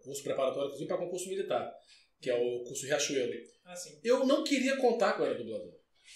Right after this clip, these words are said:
Speaker 2: Ah, a galera tem como,
Speaker 1: Mas
Speaker 2: né?
Speaker 1: a coordenação falou pras turmas que eu era dublador. <laughs> Aí eu falei, "Vocês me entregaram!" <laughs> E pior, depois eu descobri, eu já,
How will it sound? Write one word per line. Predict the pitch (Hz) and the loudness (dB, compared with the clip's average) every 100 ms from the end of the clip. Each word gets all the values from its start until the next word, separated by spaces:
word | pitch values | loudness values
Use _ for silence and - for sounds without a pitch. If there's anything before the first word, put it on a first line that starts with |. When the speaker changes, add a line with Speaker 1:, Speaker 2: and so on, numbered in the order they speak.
| - - | -2 0
Speaker 2:
Ah, | 110 - 101 104 | 0 -2 -10 -6
a | |
galera | 117 123 - - | -2 0 2 2
tem | - - | 0 -4
como, | 170 185 202 | 4 6 10
Speaker 1:
Mas | 262 | 12
Speaker 2:
né? | 294 | 12
Speaker 1:
a | - | 10
coordenação | 339 392 359 370 339 - - 359 403 - | 10 12 12 12 12 10 12 12 12 12
falou | 269 277 262 | 12 12 12
pras | 226 - | 10 8
turmas | 269 269 208 160 | 6 6 6 4
que | - | 4
eu | 202 | 6
era | 208 | 6
dublador. | 202 196 - - - 1017 - - | 4 4 4 2 -4 -2 0 2
<laughs> | - - - 392 | 4 2 2 6
Aí | 427 | 8
eu | 480 | 8
falei, | 440 453 440 - | 8 8 8 8
"Vocês | 311 330 | 6 6
me | 381 | 2
entregaram!" | - 349 320 - 330 302 294 - - - | 4 6 6 8 10 12 12 12 8 4
<laughs> | - - 175 175 190 190 - - - 247 247 - | -2 2 4 6 6 4 2 -10 -14 -12 -10 -2
E | 233 233 | 0 4
pior, | 277 247 247 214 | 10 12 12 12
depois | 220 240 | 8 6
eu | |
descobri, | 233 240 233 226 | 2 0 2 6
eu | 190 | 8
já, | 202 | 8